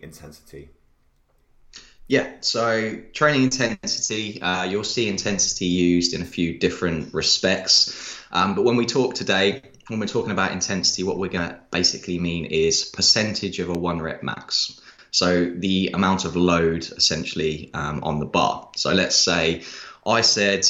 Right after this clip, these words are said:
Speaker 2: um, let's say my bench press one rep max was a hundred kilos, and I said I was working at something like seventy percent intensity. It means I'd be working at seventy kilos. Um, and so that's how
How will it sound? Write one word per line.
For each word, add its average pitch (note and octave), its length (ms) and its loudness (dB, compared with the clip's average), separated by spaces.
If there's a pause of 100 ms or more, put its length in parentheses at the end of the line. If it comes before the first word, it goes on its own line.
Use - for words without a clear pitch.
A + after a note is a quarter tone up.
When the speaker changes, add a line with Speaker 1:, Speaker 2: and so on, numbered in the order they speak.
Speaker 2:
um, F2 600 -2
let's F#2+ 200 -2
say G2+ 100 0
my F#2 220 -2
bench G2 380 -4
press - 440 -2
one F#2 120 -2
rep F2 120 -6
max E2+ 260 -6
was - 100 -12
a - 20 -10
hundred D#2+ 240 -10
kilos, B2+ 640 4
and E2+ 120 -6
I F2 80 -2
said F2 240 0
I E2+ 160 -4
was E2+ 160 -8
working E2 380 -6
at - 120 -10
something D2+ 460 -6
like - 240 -10
seventy G2 480 2
percent D#2+ 480 -2
intensity. G2 840 0 (240)
It A#2 100 -2
means C3 160 6
I'd A2+ 120 0
be G#2+ 60 -4
working G2 340 -2
at - 180 -8
seventy F#2 320 0
kilos. D2 560 -8 (220)
Um, D#2 540 -6
and D#2 120 -4
so F2 160 0
that's G2+ 380 4
how G2+ 580 2